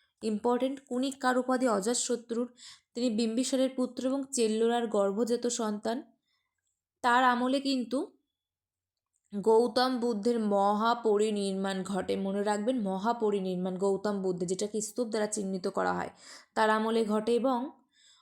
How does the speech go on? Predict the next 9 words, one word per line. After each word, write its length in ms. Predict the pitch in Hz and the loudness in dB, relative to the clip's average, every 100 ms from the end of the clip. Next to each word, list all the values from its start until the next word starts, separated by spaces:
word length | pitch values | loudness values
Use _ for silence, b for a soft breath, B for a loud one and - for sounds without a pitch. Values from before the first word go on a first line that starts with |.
| b _ | b _
প্রথম 560 | 269 277 277 311 269 | 2 4 2 0 0
বৌদ্ধ 380 | 208 240 254 226 | 2 2 2 2
মহাসম্মেলন 960 | 269 277 269 262 262 247 220 214 214 220 | 2 4 2 2 2 0 2 2 2 0
কিন্তু 180 | 233 220 | -2 -2
তার 280 | 240 214 208 | 0 2 4
আমলেই, 600 | 214 214 220 233 339 - b b b b _ _ _ _ _ _ _ _ - | 4 2 2 2 0 -2 b b b b _ _ _ _ _ _ _ _ 0
তার 140 | 220 | 2
শাসনকালে 600 | 233 240 233 254 254 262 | 2 0 0 -2 0 2
হয়েছিল 500 | 240 226 226 233 269 | 4 2 2 0 -2